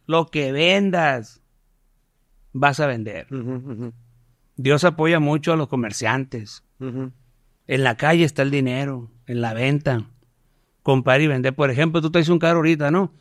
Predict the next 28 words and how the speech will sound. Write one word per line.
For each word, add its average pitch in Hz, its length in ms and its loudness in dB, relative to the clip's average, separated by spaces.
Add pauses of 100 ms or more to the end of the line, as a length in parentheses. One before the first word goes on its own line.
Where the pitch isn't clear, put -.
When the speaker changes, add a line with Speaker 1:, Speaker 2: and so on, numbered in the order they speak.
(680)
Speaker 1:
Hay 135 160 4
oportunidades. 117 880 0 (140)
"Eh, 151 240 -4
camarón, 151 380 2
ando 151 180 2
jodido, 135 420 -2
güey. 151 140 0
Fíjate 156 320 -2
que - 80 -4
ocupo 127 280 -2
vender 135 220 0
mi 160 100 0
carro. 135 440 0 (320)
Mi 123 100 -2
carro 131 220 0
vale 160 180 0
doscientos, 151 480 -2
güey. 160 140 2
Dame 156 220 0
ciento 160 260 -2
cincuenta 143 380 2
por 139 180 0
él". 127 160 0
Esa 139 180 0
es 156 120 0
una 175 120 4
oportunidad. 135 760 -2
Speaker 2:
Ujú. 135 280 -12